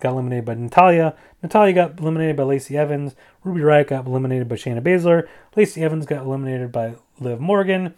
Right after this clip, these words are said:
Liv, uh, Liv Morgan got eliminated, eliminated by Nia Jax. Shayna Baszler got disqualified. And then Nia Jax and Bianca Belair got counted out, which just left Lana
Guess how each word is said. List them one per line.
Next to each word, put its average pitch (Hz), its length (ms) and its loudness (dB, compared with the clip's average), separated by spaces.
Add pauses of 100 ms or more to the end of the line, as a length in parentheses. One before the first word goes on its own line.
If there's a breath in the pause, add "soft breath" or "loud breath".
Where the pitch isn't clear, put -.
(420 loud breath)
Liv, 160 240 -4 (540)
uh, 131 180 0
Liv 139 160 0
Morgan 135 280 -2
got 131 280 -4
eliminated, 127 640 -6 (100)
eliminated 127 260 -4
by 117 180 -4 (220)
Nia 120 180 -2
Jax. 180 340 2
Shayna 131 240 -4
Baszler 120 340 -4
got 110 180 -6
disqualified. 170 640 0 (280 loud breath)
And 135 100 -6
then 135 140 -2
Nia 139 220 2
Jax 131 440 0 (100)
and 120 240 -6 (160)
Bianca 123 380 -4
Belair 117 500 -2 (320 soft breath)
got 110 240 -10 (180)
counted 220 400 4
out, 131 440 8 (880)
which 156 340 -2
just 202 240 2
left 170 320 4
Lana 147 520 6